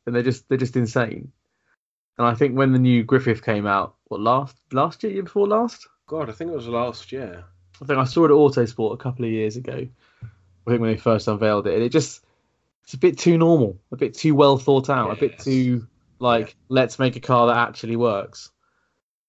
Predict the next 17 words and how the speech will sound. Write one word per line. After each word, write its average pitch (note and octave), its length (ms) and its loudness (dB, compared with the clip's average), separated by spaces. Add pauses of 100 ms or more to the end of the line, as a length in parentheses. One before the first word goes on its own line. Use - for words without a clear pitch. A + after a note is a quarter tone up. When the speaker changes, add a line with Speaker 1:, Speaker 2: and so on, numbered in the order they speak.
(160)
Speaker 1:
And C3 220 -12
sometimes C#3+ 600 -2 (200)
that's - 240 -16
just - 160 -16
not A#2 140 -10
the, A#2 80 -12 (180)
that's - 200 -14
not A#2+ 80 -8
what A2+ 80 -6
you A2+ 100 -4
want. C3 180 -4
That's - 140 -8
not D3+ 80 2
what C#3+ 80 6
they're B2+ 80 6
famous C#3 300 2
for. - 260 -8